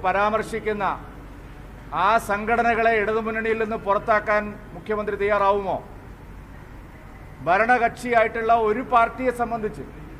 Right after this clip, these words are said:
സംസ്ഥാന ഭരണത്തിൽ മന്ത്രി പദവിയിലിരിക്കുന്ന ഒരു പാർട്ടിയെ സംബന്ധിച്ച്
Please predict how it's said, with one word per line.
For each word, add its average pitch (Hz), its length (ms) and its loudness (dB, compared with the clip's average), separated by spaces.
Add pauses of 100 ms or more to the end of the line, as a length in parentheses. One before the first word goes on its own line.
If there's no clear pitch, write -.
(600)
സംസ്ഥാന 226 500 2
ഭരണത്തിൽ 220 560 0
മന്ത്രി 208 360 0
പദവിയിലിരിക്കുന്ന 240 680 2
ഒരു 220 220 0
പാർട്ടിയെ 214 320 -2
സംബന്ധിച്ച് 208 560 -4